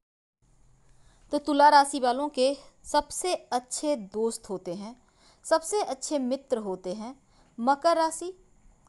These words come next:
कर्क राशि। लेकिन एक वृषभ राशि का दोस्त जरूर बनाइएगा, तो आपको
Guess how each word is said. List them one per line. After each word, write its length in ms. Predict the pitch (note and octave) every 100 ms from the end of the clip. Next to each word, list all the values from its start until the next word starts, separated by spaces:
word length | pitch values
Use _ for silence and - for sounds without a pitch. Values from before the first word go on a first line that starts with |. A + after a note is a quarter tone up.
| _
कर्क 240 | A3 F#3 D3+
राशि। 340 | A#2+ - G#2 _ _ _ _ _ _ D#4
लेकिन 400 | G#4 G#4+ F4+ F#4+ - _ -
एक 160 | F4 F#4+
वृषभ 420 | B3 C4+ C#4 G#4
राशि 300 | F4 C4+ C4+ C#4
का 100 | C4+
दोस्त 340 | G#3+ C4 B3+
जरूर 340 | G3+ G#3+ G#3+ A#3
बनाइएगा, 640 | F3+ E3 D3 D3 C#3+ C3 _ _ _ _ -
तो 80 | C#4+ C#4 -
आपको 540 | C4 F4 - C#4+ D4